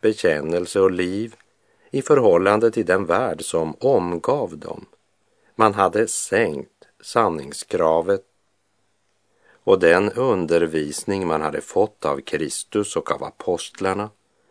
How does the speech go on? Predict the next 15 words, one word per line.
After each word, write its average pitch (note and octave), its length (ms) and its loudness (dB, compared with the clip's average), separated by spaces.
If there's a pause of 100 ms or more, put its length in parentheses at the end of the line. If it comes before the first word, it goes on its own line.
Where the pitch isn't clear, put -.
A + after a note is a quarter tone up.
(240)
försökte - 600 0
man F#2+ 320 2
anpassa F2 1200 -2
efter F#2 340 -2 (100)
tidens F#2 640 -6
krav D2 580 -4
och - 600 -6
världens D#2+ 600 -2
visdom, E2+ 680 -8 (600)
samtidigt F#2 920 0
som E2+ 180 0
man D#2 180 2
bekände F#2 580 0
sig E2 180 0
vara D2 280 -2